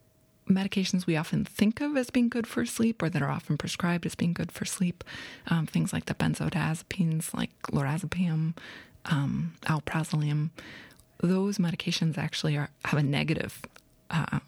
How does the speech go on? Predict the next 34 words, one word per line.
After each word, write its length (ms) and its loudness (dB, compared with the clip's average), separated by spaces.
effect 320 0
on 120 2
sleep. 320 -2
So 100 0
if 120 -2
you 60 6
go 140 0
to 80 -2
your 140 0
doc 360 0
and 80 2
you're 80 -2
complaining 480 0
of 80 0
insomnia, 640 0
you 80 6
might 220 2
get, 200 -2
let's 200 0
say, 180 2
a 60 0
prescription 580 0
for 360 0
lorazepam. 640 0
That 300 2
will 120 2
actually 420 0
keep 360 0
you 360 2
in 180 6
lighter 300 2
stages 340 -2
of 120 0
sleep 380 -2